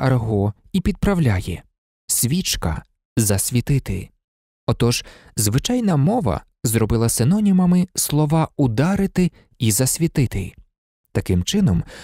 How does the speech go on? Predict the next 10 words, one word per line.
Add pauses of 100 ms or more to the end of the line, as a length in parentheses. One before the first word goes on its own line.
(140)
через
якесь
проникнення
знизу
до
гори, (280)
метафора, (320)
ця
незрозуміла
траєкторія,